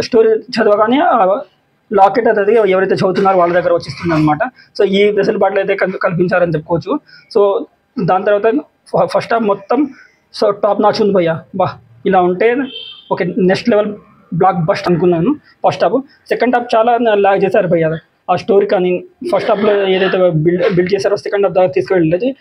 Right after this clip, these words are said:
ఇంకో స్టోరీ అయితే రన్ అవుతుంది అనమాట. దీనికి దానికి పొంతన లేకుండా చేశారు. చివరికి వచ్చేసరికి మళ్ళీ బా, ఏమైనా తీశారా బాబు, ఇ-,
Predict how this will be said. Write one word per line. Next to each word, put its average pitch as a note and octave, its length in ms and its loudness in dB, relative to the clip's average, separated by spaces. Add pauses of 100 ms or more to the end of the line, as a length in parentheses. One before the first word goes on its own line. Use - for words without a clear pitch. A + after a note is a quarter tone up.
(200)
ఇంకో B3 160 2
స్టోరీ G#3 280 2
అయితే G3+ 220 0
రన్ F3+ 200 2
అవుతుంది E3+ 280 0
అనమాట. D#3 220 0 (340)
దీనికి G#3 220 2
దానికి G#3 260 0
పొంతన G3+ 260 0
లేకుండా F#3+ 340 0
చేశారు. F3 320 0 (360)
చివరికి B3 240 4
వచ్చేసరికి A#3+ 360 0
మళ్ళీ G#3 360 2
బా, D3 220 -2 (240)
ఏమైనా G3 260 2
తీశారా G#3+ 420 0
బాబు, F#3 260 2 (180)
ఇ-, G3 160 -2